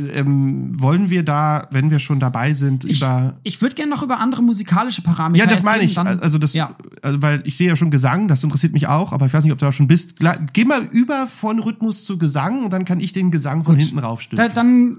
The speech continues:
Speaker 2: mach ich Gesang. Gesang
Speaker 1: Also, also
Speaker 2: der
Speaker 1: wenn du, wenn du mit Rhythmus
Speaker 2: Ja.
Speaker 1: fertig bist.
Speaker 2: Ich, ich bin mit Rhythmus soweit fertig.
Speaker 1: Mhm.
Speaker 2: Gesang. Die Beatles, wie wahrscheinlich kaum eine andere Band in der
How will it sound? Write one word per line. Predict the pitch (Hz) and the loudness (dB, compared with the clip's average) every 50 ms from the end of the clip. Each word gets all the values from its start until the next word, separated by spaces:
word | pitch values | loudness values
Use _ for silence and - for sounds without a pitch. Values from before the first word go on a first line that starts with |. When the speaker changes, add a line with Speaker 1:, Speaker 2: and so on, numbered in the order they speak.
| - | -2
Speaker 2:
mach | - 202 214 - | 0 0 0 0
ich | 285 - - | -2 -2 -2
Gesang. | 285 214 254 262 220 196 175 | -2 0 0 2 4 4 4
Gesang | 143 165 151 190 220 254 | 4 4 2 2 2 2
Speaker 1:
Also, | 254 | 2
also | 226 170 | 2 4
Speaker 2:
der | 190 214 | 4 2
Speaker 1:
wenn | 220 | 2
du, | 185 | 2
wenn | 214 220 | 2 2
du | 233 | 2
mit | 220 185 180 | 0 0 0
Rhythmus | 214 - 175 147 | -2 -2 0 0
Speaker 2:
Ja. | 143 156 | 2 2
Speaker 1:
fertig | 143 127 131 123 - | 0 0 -2 -6 -8
bist. | - - - - - - _ | -10 -12 -12 -12 -14 -12 _
Speaker 2:
Ich, | - 185 156 240 285 | -2 -2 -2 -2 -2
ich | 196 175 | -4 0
bin | - 262 254 | 2 4 4
mit | 247 - | 4 2
Rhythmus | - 233 - - 208 175 | 0 -4 -2 -2 -2 0
soweit | - 202 170 180 175 165 170 - - _ _ _ | 0 0 2 2 2 0 -2 -6 -14 _ _ _
fertig. | - - - 190 196 160 196 226 147 - - | -10 -2 2 2 4 4 4 4 2 -2 -6
Speaker 1:
Mhm. | - _ _ _ _ _ _ - | -14 _ _ _ _ _ _ 0
Speaker 2:
Gesang. | 226 185 196 294 330 339 254 185 165 127 - - - _ _ _ _ _ _ _ _ _ - | 2 2 2 2 2 4 4 4 4 2 0 -12 -20 _ _ _ _ _ _ _ _ _ 0
Die | 190 190 | 2 4
Beatles, | 156 202 233 233 262 247 240 247 - - - - - - 208 | 4 4 4 2 2 0 0 -2 -4 -6 -8 -8 -10 -10 -6
wie | 160 160 180 202 208 202 180 | -2 0 0 0 0 -2 -4
wahrscheinlich | 190 170 - 196 208 180 - | -4 -4 -2 -2 -2 -2 -4
kaum | - - 196 208 233 240 - | -4 -4 -2 0 0 0 0
eine | 202 208 208 185 | -2 -2 -2 -2
andere | 180 190 208 185 202 | -2 -2 -2 -4 -6
Band | 175 170 180 170 180 208 214 214 196 - | -6 -2 -2 -2 0 0 0 -2 -2 0
in | 202 185 | 0 0
der | 185 180 175 170 170 170 170 | 2 2 2 0 0 -2 -4